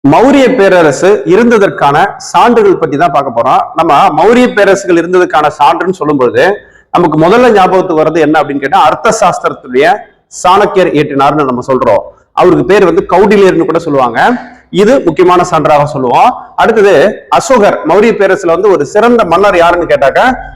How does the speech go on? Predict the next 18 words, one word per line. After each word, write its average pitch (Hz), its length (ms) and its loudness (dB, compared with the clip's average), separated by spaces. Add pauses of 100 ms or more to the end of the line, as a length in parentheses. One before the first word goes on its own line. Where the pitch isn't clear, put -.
(100)
அசோகர் 202 480 0
சொல்றோம். 123 300 0 (220)
அப்ப 185 240 -2
அசோகரினுடைய 208 720 0 (480)
இந்த 170 220 -2
கல்வெட்டுகள் 233 680 0 (160)
முக்கியமா 190 460 -4
நமக்கு 175 260 0
வந்து 165 200 0 (260)
முக்கியமான 196 500 0
சான்றாக 165 480 -2
இருக்கும். 156 340 0 (200)
கிட்டத்தட்ட 202 380 -2
அசோகரது 190 440 2
வந்து 185 160 -2
ஒரு 156 100 -2
முப்பத்தி 214 480 -2
மூணு 196 300 2